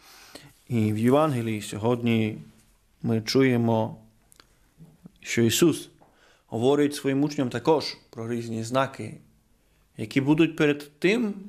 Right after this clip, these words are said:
коли Він прийде в славі, що Єрусалим буде зруйнований, що настане час поган, час язичників, що будуть великі знамення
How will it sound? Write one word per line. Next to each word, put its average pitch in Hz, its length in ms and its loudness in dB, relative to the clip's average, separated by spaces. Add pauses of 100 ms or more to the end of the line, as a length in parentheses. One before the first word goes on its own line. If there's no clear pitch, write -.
(720)
коли 120 320 0
Він 143 220 4
прийде 139 420 2
в 127 100 -6
славі, 113 500 -4 (800)
що - 240 -10
Єрусалим 117 520 -2
буде 117 280 -2
зруйнований, 113 800 0 (1500)
що - 220 4
настане 120 600 2 (580)
час 113 300 -2
поган, 135 640 -2
час 113 180 -12
язичників, 120 880 -2 (800)
що 117 560 2 (380)
будуть 135 260 2
великі 147 420 2
знамення 120 680 -2